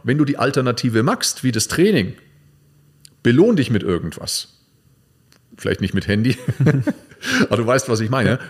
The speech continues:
Belohn die Alternative. Belohn deine Alternative. Das heißt, wenn du dann dein Sportprogramm, wenn's nur zwanzig Minuten ist, durchgezogen hast, zu sagen, „Hey, was kann ich mir dann Gutes tun? Vielleicht kann ich mir dann ein Stückchen Schokolade oder was auch immer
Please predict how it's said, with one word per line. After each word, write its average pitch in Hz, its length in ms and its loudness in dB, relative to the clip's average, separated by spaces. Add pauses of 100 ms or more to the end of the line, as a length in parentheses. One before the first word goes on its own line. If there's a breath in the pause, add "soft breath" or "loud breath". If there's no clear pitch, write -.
(100)
Belohn 151 400 6
die 180 120 0
Alternative. 107 720 -2 (640)
Belohn 139 480 4
deine 147 300 -2
Alternative. 135 640 -2
Das 127 180 -2
heißt, 127 280 -2 (240 loud breath)
wenn 131 220 0
du 170 100 0
dann 151 180 0
dein 127 160 0
Sportprogramm, 131 720 -2
wenn's 127 160 -4
nur 123 100 0
zwanzig 147 420 -4
Minuten 139 360 0
ist, 117 180 0
durchgezogen 120 600 0
hast, - 280 -2 (240 loud breath)
zu - 100 -8
sagen, 113 200 0
„Hey, 127 180 0 (100)
was - 180 -4
kann 123 140 -4
ich 120 80 -2
mir 113 100 -2
dann 139 220 0
Gutes 107 320 -2
tun? - 160 -8
Vielleicht - 240 -2
kann 113 140 -4
ich 113 60 -4
mir 110 120 -2
dann 117 120 -2
ein - 40 -4
Stückchen 113 320 -6
Schokolade 104 500 0
oder 101 160 2
was 101 140 0
auch 98 100 0
immer 117 220 2